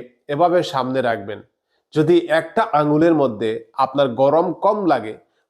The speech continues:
হতে পারে ওই আঙ্গুলের মধ্যে নার্ভের সমস্যা আছে, নার্ভ ড্যামেজ হয়ে যাচ্ছে। এভাবে আপনি টেস্ট করতে পারেন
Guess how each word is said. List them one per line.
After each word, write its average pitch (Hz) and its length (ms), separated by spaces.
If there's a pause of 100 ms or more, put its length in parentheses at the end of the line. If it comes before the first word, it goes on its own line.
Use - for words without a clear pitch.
হতে 160 160 (100)
পারে 180 180 (260)
ওই 240 100 (180)
আঙ্গুলের 156 420
মধ্যে 131 220 (300)
নার্ভের 151 380 (100)
সমস্যা 127 440
আছে, 135 180 (480)
নার্ভ 147 300 (140)
ড্যামেজ 135 360
হয়ে 113 140
যাচ্ছে। - 260 (480)
এভাবে 208 320 (280)
আপনি 151 180 (160)
টেস্ট 208 320
করতে 160 320
পারেন 120 220